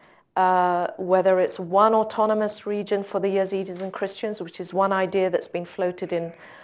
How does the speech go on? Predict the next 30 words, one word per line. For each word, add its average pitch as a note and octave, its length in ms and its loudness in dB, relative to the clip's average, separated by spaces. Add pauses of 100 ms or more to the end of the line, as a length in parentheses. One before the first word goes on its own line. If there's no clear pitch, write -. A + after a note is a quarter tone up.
(140)
Washington, G3 840 2 (320)
or F3+ 340 4
two A#3 560 2 (400)
provinces, G#3 880 2
two G#3 240 -4
autonomous G3 600 -2
zones. F#3 600 -2 (440)
Um, F#3 340 2
but G3+ 120 6
I G3 80 8
think - 280 0
what's A#3+ 240 2
important G3+ 680 -2
is F#3 180 -4
that F#3 220 -6
we G3 180 -4
should G3+ 280 -8
listen G3 420 -6
to G3 120 -10
them F#3 300 -4 (180)
<clears throat> - 180 -20
and F3+ 140 -4
we F#3 80 -2
should F#3 260 -6
give F#3+ 160 2
them F#3+ 140 2
what F#3 140 0
is F3+ 160 -4
necessary. E3+ 760 -4
Some B3+ 320 0